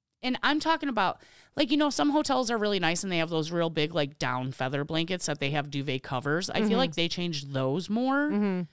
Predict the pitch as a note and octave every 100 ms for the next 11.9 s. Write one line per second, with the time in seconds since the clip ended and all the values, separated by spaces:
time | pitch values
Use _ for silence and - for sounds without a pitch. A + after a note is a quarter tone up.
0 | _ _ - - A#3+ A#3+ B3+ D4 C#4 D#3+
1 | F3+ - A#3 A#3 A#3 B3 A3 F3 - F3
2 | E3+ C3+ - D3 C#3 C#3+ D3+ E3+ F#3+ G3
3 | G3 _ _ _ _ G3 D3 E3+ D3+ -
4 | _ _ _ _ _ _ _ _ - -
5 | F3+ F3 E3+ F3 B3+ C4 C#4+ C4+ C4+ B3
6 | A3 G#3 G#3+ G#3+ G#3+ G#3+ G3+ - - F3
7 | F#3+ F#3+ A#3 A#3 G#3 D3+ F3 E3 - -
8 | G3 F#3 E3 D3+ C#3 C3 B2 B2+ - F#3
9 | G3 G#3 F3+ G3+ A3+ D#3 A3+ G3+ G3 F3
10 | E3+ E3 D3 E3+ D#3+ D#3+ D3 B2+ - -
11 | G3 D#3+ C#3 C3 B2+ D#3+ D#3 D#3 D#3+